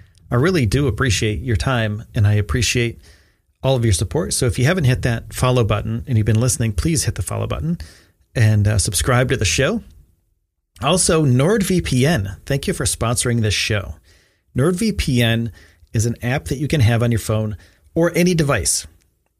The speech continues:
And basically what it does is it protects your data that you send over the internet. Uh, say if I'm sending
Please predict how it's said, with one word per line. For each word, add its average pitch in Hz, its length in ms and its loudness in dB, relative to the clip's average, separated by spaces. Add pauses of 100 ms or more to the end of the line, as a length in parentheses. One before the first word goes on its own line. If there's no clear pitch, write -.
(140)
And 143 320 4
basically 151 380 2
what 143 140 2
it 120 100 0
does 131 380 2
is 117 220 2
it 120 240 -2
protects - 580 0
your 117 200 -2
data 110 520 -2 (440)
that - 140 -10
you 123 100 -2
send 113 380 0
over 104 120 2
the 123 140 -2
internet. 113 380 -2 (840)
Uh, 117 300 -2 (600)
say 147 180 2
if 127 100 0
I'm 143 120 0
sending 139 480 0